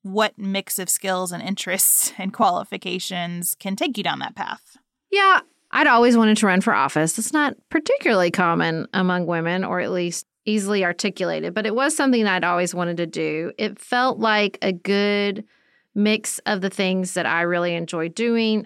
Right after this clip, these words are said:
Speaker 2: I love people. I love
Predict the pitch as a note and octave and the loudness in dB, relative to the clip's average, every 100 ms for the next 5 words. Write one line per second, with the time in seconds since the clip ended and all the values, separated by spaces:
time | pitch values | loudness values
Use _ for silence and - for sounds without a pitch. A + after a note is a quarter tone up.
0 | - E3+ E3+ D3+ - - B3 A#3 A3 F#3+ | -4 -4 -2 -6 -8 -6 -4 -2 -2 0
1 | F#3+ G3+ _ _ _ _ _ _ _ _ | 0 -4 _ _ _ _ _ _ _ _
2 | _ G#3+ - F#3+ F#3 F#3 F3+ F3 | _ -16 -6 -2 0 0 0 -2